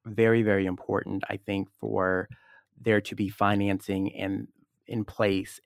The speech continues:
and ways in which these states can actually create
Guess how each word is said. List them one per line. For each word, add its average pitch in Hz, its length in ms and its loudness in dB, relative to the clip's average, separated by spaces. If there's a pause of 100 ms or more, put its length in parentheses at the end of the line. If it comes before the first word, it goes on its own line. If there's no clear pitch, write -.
and 104 220 -2
ways 98 360 2
in 98 160 -4
which 101 340 0 (260)
these 110 360 -6
states - 480 0 (140)
can 104 180 0
actually 95 640 0 (100)
create 107 600 0